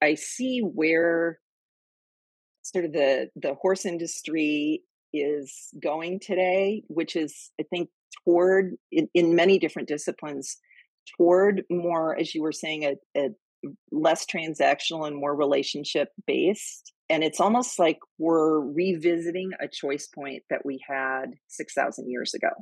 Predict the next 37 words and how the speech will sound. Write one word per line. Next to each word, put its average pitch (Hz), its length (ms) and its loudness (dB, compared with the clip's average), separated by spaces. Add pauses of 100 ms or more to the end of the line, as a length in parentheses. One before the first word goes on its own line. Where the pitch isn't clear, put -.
(260)
And 147 160 0
so 151 140 0
part 208 300 4
of 190 120 4
what 160 200 4
I'm 147 240 0 (120)
trying 170 260 -4
to 160 60 0
do 147 220 -4
in 139 80 -6
the 135 80 -8
story 147 720 2 (380)
is 165 160 0
explore 151 1040 0
what 190 240 4
were 190 220 2
the 185 120 -4
choices 131 560 -10
that 131 140 0
were 139 200 0
available 131 760 0 (120)
to 143 160 -2
us - 600 -2
six - 260 -10
thousand 135 340 0
years 131 280 -4
ago 113 520 2
in 135 160 -6
terms 135 460 -6 (140)
of 131 180 2 (140)
our 131 180 4
relationship 127 600 -2 (200)
with 151 160 2
these 156 280 2
animals 160 560 2
that 135 240 4 (840)
have 151 440 2